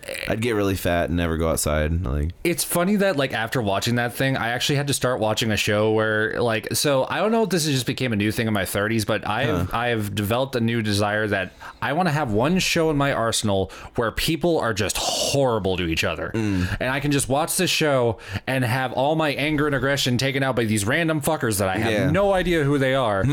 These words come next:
Speaker 1: <laughs>
Speaker 2: I don't give a fuck about what it is, but I am somehow feeding my anger and drama into
Speaker 1: You know,
Speaker 2: you.
Speaker 1: one show that is therapy for me, and I don't know why, is, uh, The Rookie on Hulu.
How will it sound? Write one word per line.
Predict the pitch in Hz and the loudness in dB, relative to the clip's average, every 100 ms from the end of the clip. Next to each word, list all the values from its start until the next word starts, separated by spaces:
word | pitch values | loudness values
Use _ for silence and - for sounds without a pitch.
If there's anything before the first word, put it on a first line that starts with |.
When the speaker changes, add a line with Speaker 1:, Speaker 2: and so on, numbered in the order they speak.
| 151 | 0
Speaker 1:
<laughs> | 143 101 123 | -2 -4 -2
Speaker 2:
I | |
don't | 160 143 | 0 0
give | 123 110 | 0 -2
a | |
fuck | 101 - 185 196 | -2 0 0 0
about | 170 | 2
what | 147 143 | 2 2
it | 139 | 2
is, | 147 120 - - - | 2 0 -2 -4 -2
but | 120 | -2
I | 147 | 0
am | 165 | 0
somehow | 143 165 151 139 135 | 0 0 0 2 0
feeding | - 143 143 139 | 0 -2 0 2
my | 135 135 | 0 0
anger | 120 127 123 120 113 | 0 0 2 2 2
and | 113 110 113 123 131 | 2 2 0 -2 -2
drama | 135 131 120 117 | 0 2 2 0
into | 113 131 | 0 0
Speaker 1:
You | 160 | 0
know, | 180 | 0
Speaker 2:
you. | - 143 | 0 2
Speaker 1:
one | 131 143 | 2 0
show | 135 151 143 139 | 0 0 2 2
that | 135 | 2
is | 123 110 | 0 0
therapy | - 120 110 120 139 | -2 0 0 0 0
for | 135 147 | 0 0
me, | 147 | 0
and | 143 | 0
I | 117 | 0
don't | 110 117 | 0 0
know | 107 | 2
why, | 95 92 92 90 87 - | 2 2 2 2 2 2
is, | 87 87 87 - | 2 2 2 0
uh, | 95 85 82 82 80 | 2 2 2 2 0
The | 85 | 0
Rookie | 90 107 117 101 80 | 0 0 0 0 0
on | 78 87 | 0 0
Hulu. | 90 92 104 110 | 2 2 2 0